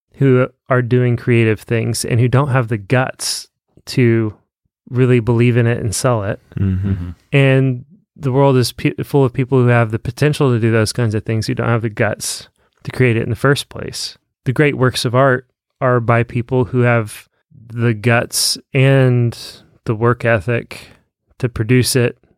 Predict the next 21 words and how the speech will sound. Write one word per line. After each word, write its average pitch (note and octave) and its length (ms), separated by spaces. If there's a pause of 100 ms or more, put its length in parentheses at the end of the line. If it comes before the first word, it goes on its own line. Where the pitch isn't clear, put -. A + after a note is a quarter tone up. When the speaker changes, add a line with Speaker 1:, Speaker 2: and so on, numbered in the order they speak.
(220)
Speaker 1:
to - 80
believe A#2 400
in A2+ 100
it, A2 240 (680)
and A#2+ 180
to A2+ 80
sell C3 320
it, G#2 180 (1000)
and B2 220
to A#2 80
still A#2+ 280
get A2+ 200
lucky A2 320
and G#2 120
get G#2 140
their A2 120
break. A2 520 (340)
Speaker 3:
Those, G2 200
that's F2+ 200
the F#2+ 120
trifecta. G#2+ 640